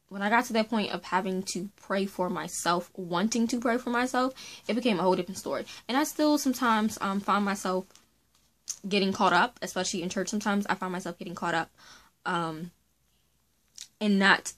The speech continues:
being extremely vulnerable. But I do find myself sometimes getting caught up, um, and, um, not being a hundred percent vulnerable in church. I don't know. I feel like I can be, like, extremely just me and vulnerable at home, at home. Um, but when I'm in front of people,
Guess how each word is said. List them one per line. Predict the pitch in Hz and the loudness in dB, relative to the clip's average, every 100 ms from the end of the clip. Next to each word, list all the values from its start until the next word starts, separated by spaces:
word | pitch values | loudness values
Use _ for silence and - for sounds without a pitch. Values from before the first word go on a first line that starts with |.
| 180 | -6
being | 196 180 175 | -4 -2 -2
extremely | - - - 196 180 | -4 -2 0 2 2
vulnerable. | 160 160 180 214 240 285 277 | 2 2 2 4 4 2 0
But | 233 180 | 0 4
I | - | 4
do | 240 | 4
find | 311 294 | 6 6
myself | 254 240 214 | 6 4 0
sometimes | 214 202 180 180 | 0 0 0 0
getting | 185 | -4
caught | 180 180 | -2 0
up, | 175 - - - _ | 0 -2 -8 -20 _
um, | - 180 170 165 151 _ | -6 -4 -4 -6 -10 _
and, | - 175 165 - | -10 -8 -6 -8
um, | 151 165 - | -8 -10 -10
not | - 196 - 180 | -4 -2 -2 -2
being | 185 170 - - | -2 -2 -6 -10
a | |
hundred | 208 180 | -8 -6
percent | - 185 | -6 -6
vulnerable | 180 170 175 180 175 | -4 -4 -4 -4 -4
in | |
church. | 190 - - | -6 -4 2
I | 294 | 4
don't | 311 | 4
know. | 170 - - | 4 0 -2
I | - | 2
feel | 262 | 6
like | 330 - | 6 6
I | |
can | 220 226 | 4 4
be, | 220 | 4
like, | 185 175 | 2 0
extremely | 180 - 190 190 | -2 -2 0 -2
just | 175 180 160 | -2 -2 -4
me | 165 175 | -2 -2
and | 165 | 0
vulnerable | 160 165 165 - | -2 -2 -2 -4
at | 160 | -4
home, | 151 160 165 | -4 -4 -4
at | 170 | -6
home. | 170 160 170 226 - - - - | -6 -4 -2 -2 -4 -20 -16 -6
Um, | 185 185 | -4 -2
but | |
when | 185 | 0
I'm | 226 | 2
in | 277 | 4
front | 220 | 4
of | 208 | 2
people, | 214 208 | 2 2